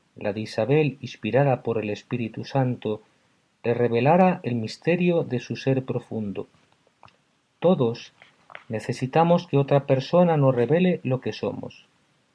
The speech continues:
Es una gran gracia en la vida de una persona encontrar un verdadero espiritual que le diga su nombre, su vocación y su misión. Hablando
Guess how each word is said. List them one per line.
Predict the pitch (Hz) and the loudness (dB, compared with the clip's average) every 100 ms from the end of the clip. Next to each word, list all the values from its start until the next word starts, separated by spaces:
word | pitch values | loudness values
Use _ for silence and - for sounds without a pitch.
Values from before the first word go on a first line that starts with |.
| _ _ _ | _ _ _
Es | 120 - | -14 -2
una | 143 | 2
gran | 135 135 123 | 4 4 2
gracia | 120 180 - 143 123 | 4 2 4 2 2
en | 117 | 0
la | 110 | -2
vida | 147 156 156 | -2 0 2
de | 139 | 2
una | 135 135 | 2 2
persona | 127 120 - 170 160 | 0 -2 -2 -2 0
encontrar | 151 135 123 123 151 170 - | 0 0 -2 0 0 0 -2
un | 147 135 | -2 2
verdadero | 127 120 151 180 165 - | 2 2 0 0 -2 -4
espiritual | 120 - - 117 107 113 127 165 175 180 _ _ _ _ _ | -10 -10 -10 -8 -8 -2 2 2 0 -4 _ _ _ _ _
que | 113 | -6
le | 107 | -4
diga | 101 156 190 | -2 0 0
su | 180 135 | 0 0
nombre, | 139 147 127 98 92 | 2 2 0 -2 -6
su | - 110 | -8 -8
vocación | 101 - 101 143 151 135 98 - _ - | -6 -6 -6 -2 0 0 -2 -12 _ -18
y | |
su | - 107 | -12 -10
misión. | 104 - 135 127 107 101 _ _ _ _ _ _ _ _ _ - | -10 -6 -2 -2 -4 -12 _ _ _ _ _ _ _ _ _ -10
Hablando | 104 123 139 147 147 147 143 | -2 2 4 4 4 4 2